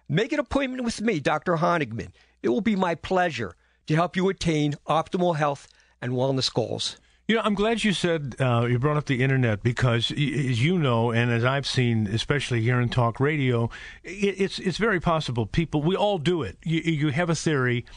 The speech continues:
Speaker 2: uh, okay, I, I wanna, I wanna start eating veg-, go on a veg and, uh, vegan diet, um, change my diet. Y-, you can find things that will suggest ways to cheat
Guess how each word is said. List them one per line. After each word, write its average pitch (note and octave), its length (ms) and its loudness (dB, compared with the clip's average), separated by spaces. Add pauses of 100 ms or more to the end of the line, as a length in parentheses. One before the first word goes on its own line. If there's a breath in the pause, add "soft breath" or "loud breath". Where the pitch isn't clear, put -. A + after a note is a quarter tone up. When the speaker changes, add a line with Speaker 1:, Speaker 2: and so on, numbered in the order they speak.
(280 loud breath)
Speaker 2:
uh, B2 400 2
okay, B2+ 340 0
I, A#2 160 0
I A#2+ 160 0
wanna, B2+ 320 2
I G#2 120 -2
wanna B2 200 2
start B2+ 340 0
eating A#2+ 300 2
veg-, A#2 580 -2
go B2+ 140 2
on B2+ 80 2
a A#2+ 60 2
veg B2 240 0
and, A2+ 320 0
uh, A2 260 0
vegan B2 540 0
diet, A#2 400 2 (400 loud breath)
um, A2 500 2
change C3+ 340 0
my A2+ 160 0
diet. G#2 460 0 (380 loud breath)
Y-, - 80 -8 (220)
you D#3+ 300 2
can G3+ 180 -2
find F#3 640 0
things E3 380 0
that C3+ 160 0
will C#3 240 -2
suggest C3+ 580 -2
ways B2 380 0
to - 120 -8
cheat - 500 -2